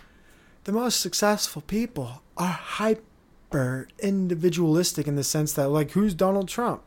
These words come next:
Well, he's the guy who puts his name on the fucking building. Who's Elon Musk? He didn't say Tesla, but it's his company. You know what I mean? He might as well put it. And they're,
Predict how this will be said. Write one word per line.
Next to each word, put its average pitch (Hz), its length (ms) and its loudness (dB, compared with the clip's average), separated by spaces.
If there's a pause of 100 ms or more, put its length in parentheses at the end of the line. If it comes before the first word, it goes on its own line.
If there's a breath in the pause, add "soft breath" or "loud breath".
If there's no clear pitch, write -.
Well, 139 120 -6
he's 170 120 -2
the 180 60 -6
guy 202 140 2
who 202 80 2
puts 202 160 -2
his 165 140 -6
name 180 340 0
on 185 100 2
the 139 80 -2
fucking 120 440 -10
building. 120 500 -10 (440 soft breath)
Who's 196 280 2
Elon 208 380 4
Musk? - 540 -2 (400 soft breath)
He 135 120 -8
didn't 180 180 0
say 135 240 -2
Tesla, 170 480 -2
but 185 140 0
it's 156 160 0
his 143 140 -2
company. 160 500 -2
You 117 220 -4
know 165 60 0
what 170 60 -2
I 170 40 0
mean? 180 180 0
He 147 80 0
might 135 280 -2
as 147 140 -2
well 117 200 -8
put 127 200 -8
it. 175 160 -6 (920 loud breath)
And 180 320 0 (540)
they're, 180 280 0